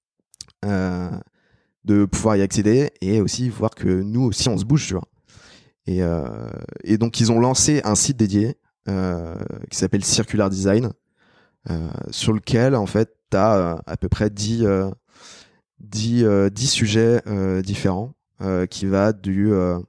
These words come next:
de la réparation des produits à, euh, au packaging, euh, circulaire, au nouveau business model, aux matières, euh, et cetera. On pourra aller voir, on va pas, on va pas te parler de tout. Et, euh, sur lequel tu vois toujours,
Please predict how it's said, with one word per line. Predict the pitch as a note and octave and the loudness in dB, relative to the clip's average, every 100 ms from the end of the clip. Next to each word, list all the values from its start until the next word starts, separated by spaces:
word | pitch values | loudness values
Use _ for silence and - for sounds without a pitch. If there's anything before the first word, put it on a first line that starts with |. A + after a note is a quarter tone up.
| _ _ - _ | _ _ -20 _
de | A2 | 0
la | G#2 | 2
réparation | G#2+ G#2 G2+ B2+ | 4 2 2 2
des | A2 | 2
produits | G#2 F#2 G#2+ G#2+ A#2 A#2+ B2 B2 - | 2 0 0 0 2 4 4 2 -2
à, | G2 G2 G#2 G2 | -2 0 0 0
euh, | F2+ F2 - _ - - _ | -2 -6 -12 _ -20 -20 _
au | - F#2+ G2+ G2 | -4 0 2 2
packaging, | G#2 A#2 G#2+ A#2+ C#3 A#2 B2+ - - - | 0 0 2 2 2 -2 -4 -14 -12 -2
euh, | G2+ G2 | 2 2
circulaire, | - - - A2+ A#2+ B2 | 0 -4 0 2 4 4
au | G2+ F#2+ F#2+ G2 G2 G2+ | 4 2 4 4 2 2
nouveau | A#2 A#2 A#2+ | 0 2 2
business | A2 G2+ A2 G#2 | 0 -2 0 0
model, | A2+ A#2 A#2+ A#2+ A#2+ - | 0 2 4 4 2 0
aux | G2 G2 F#2 F#2+ | -2 0 0 0
matières, | G2+ G#2 - A2+ A2+ A2+ - _ _ _ _ G2 | 0 -2 0 2 2 0 -10 _ _ _ _ -4
euh, | F#2+ F#2+ F#2+ F#2 | -2 0 0 -2
et | G#2 | -4
cetera. | - G2 F#2 A2+ _ _ _ _ _ - - | -4 -2 0 -2 _ _ _ _ _ -16 -8
On | G#2+ | -4
pourra | - G#2 | 2 2
aller | G2 | 4
voir, | G2+ G#2+ | 2 2
on | G2 | 0
va | - | -2
pas, | - - - _ _ _ - | -4 -6 -12 _ _ _ -6
on | A2+ | 0
va | A#2 A2+ | 2 2
pas | A2 | 2
te | |
parler | A2+ G2+ G#2+ | 4 4 2
de | G2+ | 0
tout. | - C3+ - _ - - - - - | -4 -8 -10 _ -20 -20 -20 -16 0
Et, | A2 C3+ C#3+ - | 4 6 4 2
euh, | G2+ G2 F#2+ F#2+ | 2 4 2 2
sur | G2 A#2 | 2 0
lequel | C3+ | 0
tu | C3 - | -2 0
vois | A2 | 0
toujours, | - B2+ B2 C3+ B2+ - | 2 0 4 4 4 0